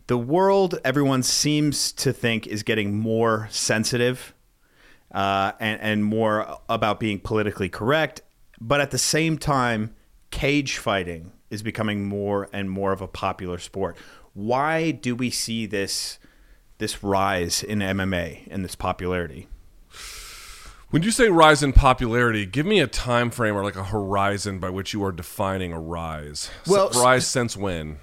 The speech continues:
Speaker 1: So I would say since, like, the early U F C days. And
Speaker 2: Yeah.
Speaker 1: because I know from my personal perspective, like, uh, my dad being, he-, he's a, uh, a sports writer,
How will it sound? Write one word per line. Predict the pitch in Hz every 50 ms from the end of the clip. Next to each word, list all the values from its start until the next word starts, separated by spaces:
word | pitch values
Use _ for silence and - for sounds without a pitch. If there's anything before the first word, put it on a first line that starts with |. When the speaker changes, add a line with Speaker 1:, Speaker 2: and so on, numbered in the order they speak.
| - - - - - -
Speaker 1:
So | - - - 196 180 156
I | 143 165
would | 165 185 175 175
say | - 160 147 139
since, | 127 - - - 147 139 139 131 - - -
like, | 123 131 120 117 113 107 101 - -
the | 113 104 120 113 117 - -
early | 135 135 135 135 131 135 135
U | 123 107 101 110 110 110
F | 104 -
C | - - - 104 95 95
days. | 87 82 87 85 85 85 85 - - - - -
And | 107 107 104 98 98 95
Speaker 2:
Yeah. | 71 67 - - - - - - - - -
Speaker 1:
because | 147 156 - 185 165 147
I | 165 160 165
know | 185 202 190 170
from | - - 151 127
my | 117 113 117 127 131
personal | - - 139 131 117 - - 127 117 110 110
perspective, | - - 127 - - - 117 104 98 - - 107 104 95 - - -
like, | 110 104 101 98 92 - - - - - - - - - - - - - - - -
uh, | - 107 101 101
my | 107 110 117
dad | 110 117 113 107 107 107 104 110 110
being, | 110 113 110 104 104 104 101 101 101 98 95 92 - - - -
he-, | - 110 98 71 73 104 107 - -
he's | 113 120 113 107 95 110
a, | 107 101 98 98 98
uh, | 95 95 - 87
a | 101
sports | - - - 123 117 110 - -
writer, | 107 101 104 98 98 98 98 98 98